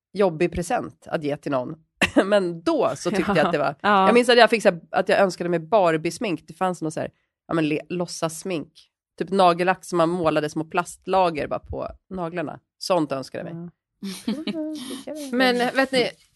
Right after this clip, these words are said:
Speaker 2: får jag säga, vår gemensamma, vår kompis Malin, eh, hon fyllde år förra året, som hon kommer att göra i år igen, men förra året gav jag henne ett par örhängen som, eh, hon fortfarande använder.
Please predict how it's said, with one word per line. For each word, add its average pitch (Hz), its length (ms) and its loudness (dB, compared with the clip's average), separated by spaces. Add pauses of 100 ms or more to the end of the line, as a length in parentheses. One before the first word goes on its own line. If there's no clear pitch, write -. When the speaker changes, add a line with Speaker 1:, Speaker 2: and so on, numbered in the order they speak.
Speaker 2:
får 226 100 -8
jag 262 80 -2
säga, 240 180 2
vår 240 120 2
gemensamma, 240 480 0
vår 214 80 -4
kompis 226 280 -4
Malin, 180 560 2 (280)
eh, 226 120 -8
hon 247 120 -6
fyllde 240 240 -2
år 175 380 0 (140)
förra 170 260 -2
året, 180 300 -2 (100)
som 143 200 -14
hon 165 160 -8
kommer 151 140 -12
att 151 60 -12
göra 160 100 -4
i - 40 -4
år 156 140 -4
igen, 170 240 -2
men 180 140 -4
förra 190 300 2
året 170 280 2
gav 190 200 0
jag 175 80 -2
henne 170 260 -6
ett - 120 -10
par - 180 -2
örhängen 170 640 -2 (280)
som, 180 440 0
eh, 165 240 -2 (280)
hon 262 120 -6
fortfarande 220 600 2
använder. 160 540 0